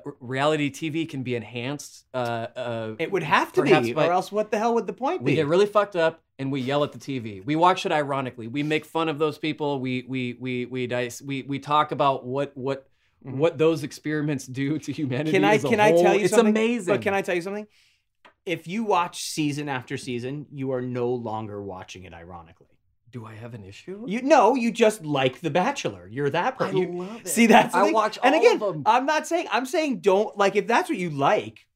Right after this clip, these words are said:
Speaker 2: own that shit. Like, you like The Bachelor.
Speaker 1: Here's the thing. I do. I do. But it also is an excuse for me to have people over every Monday night because I get, I, things get pretty busy. You
Speaker 2: Sure.
Speaker 1: know what
Speaker 2: No,
Speaker 1: it's
Speaker 2: no, no, of
Speaker 1: like.
Speaker 2: course.
Speaker 1: We're
Speaker 2: Yeah, yeah.
Speaker 1: always, like,
Speaker 2: Yeah.
Speaker 1: trying to schedule our D and D game is a
Speaker 2: It's
Speaker 1: nightmare.
Speaker 2: impossible. Yeah, it's hurting cats.
Speaker 1: You guys,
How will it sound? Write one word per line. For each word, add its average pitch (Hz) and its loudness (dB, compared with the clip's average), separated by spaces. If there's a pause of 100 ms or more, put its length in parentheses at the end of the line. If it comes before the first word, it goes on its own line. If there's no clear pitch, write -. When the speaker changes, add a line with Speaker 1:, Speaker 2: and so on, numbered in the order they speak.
Speaker 2:
own 254 6
that 113 -4
shit. - -8
Like, 120 -4
you 180 -4
like 131 0
The 165 -6
Bachelor. 175 -2
Speaker 1:
Here's 214 4
the 202 2
thing. 104 -6
I 156 0
do. 135 0
I 135 -2
do. 107 -6 (240)
But 139 2 (180)
it 151 -4
also 180 0
is 151 -2
an 147 -2
excuse 180 -8
for 147 -10
me 120 -6
to 117 -14
have 127 -2
people 123 -6
over 120 -4
every 113 -8
Monday 113 -8
night 110 -10
because 147 -4
I 208 -2
get, 226 -4
I, 185 -4
things 220 -8
get 226 -10
pretty 190 -6
busy. 143 -4
You 117 -8
Speaker 2:
Sure. 220 4
Speaker 1:
know - 4
what - 2
Speaker 2:
No, 240 6
Speaker 1:
it's 277 4
Speaker 2:
no, - 2
no, 262 4
of 254 4
Speaker 1:
like. - -4
Speaker 2:
course. 370 2
Speaker 1:
We're 175 4
Speaker 2:
Yeah, - 6
yeah. 165 6
Speaker 1:
always, 170 2
like, 147 0
Speaker 2:
Yeah. 370 2
Speaker 1:
trying 196 2
to 190 -4
schedule 175 -4
our 151 0
D 151 -4
and 131 -4
D 151 -4
game 127 -4
is 107 -12
a 170 -4
Speaker 2:
It's 117 -6
Speaker 1:
nightmare. 147 -2
Speaker 2:
impossible. 110 -6
Yeah, 101 -12
it's 92 -18
hurting 107 -8
cats. - -20
Speaker 1:
You 147 -4
guys, 156 0